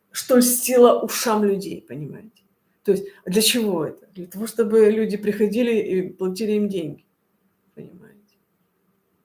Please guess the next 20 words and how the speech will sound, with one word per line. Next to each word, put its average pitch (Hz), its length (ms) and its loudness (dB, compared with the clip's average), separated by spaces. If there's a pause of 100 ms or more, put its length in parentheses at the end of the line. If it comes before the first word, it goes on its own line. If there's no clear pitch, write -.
(400)
Наполнят 247 520 4
свои 208 360 -2
животы 190 360 -6
огнём. 185 380 -4 (100)
Такое - 260 -10
проклятие. - 640 -20
Животы 190 680 -8
огнём. 160 480 -14 (760)
Аллах 220 340 0
не 240 80 -2
станет 190 400 -6
говорить 160 280 -10
с - 40 -16
ними 165 140 -12
в 160 40 -12
день 160 160 -8
воскресения, - 720 -10 (220)
не 220 160 6
очистит 240 400 -2
их, 143 160 -16